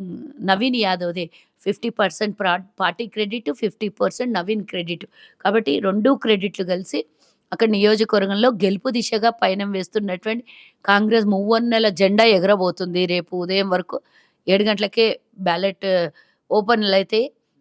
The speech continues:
ఒక్కొక్కటి ఒక్కొక్కటి బయటపడుతుంది. తినబోతు రుచి చూడడం ఎందుకు, మనం అందరం కూడా రేపు కౌంటింగ్ చూద్దాము, అందరము లైవ్లో చూద్దాము, ఎవరికి ఎన్ని ఓట్లు వస్తాయి, ఎవరు ఎన్ని మాట్లాడినరు, ఎవరు ఎన్ని చాతలు చేసినారు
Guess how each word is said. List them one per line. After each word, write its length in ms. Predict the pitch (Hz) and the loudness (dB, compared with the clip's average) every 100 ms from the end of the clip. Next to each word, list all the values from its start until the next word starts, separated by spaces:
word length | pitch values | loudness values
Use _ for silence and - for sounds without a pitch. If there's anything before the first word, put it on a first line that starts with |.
| - | -6
ఒక్కొక్కటి 400 | 196 190 226 220 | -4 -2 -4 -2
ఒక్కొక్కటి 280 | 214 208 190 | 0 0 2
బయటపడుతుంది. 640 | 185 180 190 180 175 196 277 | 0 0 -2 -4 -6 -10 -10
తినబోతు 520 | - 208 202 214 220 | -6 -2 0 0 0
రుచి 260 | 196 202 196 | -2 -4 -2
చూడడం 260 | 202 185 196 | 0 0 0
ఎందుకు, 340 | 190 196 311 - _ _ _ | -2 -4 -8 -12 _ _ _
మనం 200 | 202 202 | 2 2
అందరం 300 | 180 185 208 | 2 0 0
కూడా 160 | 208 208 | 2 0
రేపు 200 | 208 196 | 0 -4
కౌంటింగ్ 560 | - 175 170 202 196 175 196 | -4 -4 -2 -2 -2 -2 -2
చూద్దాము, 420 | 170 208 220 294 _ _ _ - | 0 0 0 -4 _ _ _ -6
అందరము 600 | 175 190 208 214 190 185 _ _ _ 190 | -2 0 2 2 0 -4 _ _ _ 0
లైవ్లో 240 | 190 233 | 4 4
చూద్దాము, 520 | 220 214 185 220 240 - _ _ | 4 4 4 2 2 -8 _ _
ఎవరికి 300 | 185 202 196 | 0 0 0
ఎన్ని 140 | 214 214 | 0 0
ఓట్లు 300 | 202 196 196 | 0 0 -2
వస్తాయి, 300 | - 226 208 | 0 0 0
ఎవరు 180 | 196 190 | 0 0
ఎన్ని 200 | 190 240 | 2 4
మాట్లాడినరు, 640 | 233 202 214 208 214 254 | 4 4 2 0 0 -4
ఎవరు 240 | 214 170 | -4 -4
ఎన్ని 300 | 185 214 247 - | -4 -2 -2 2
చాతలు 260 | 208 202 214 | 2 2 0
చేసినారు 400 | 202 202 233 | 0 -2 -6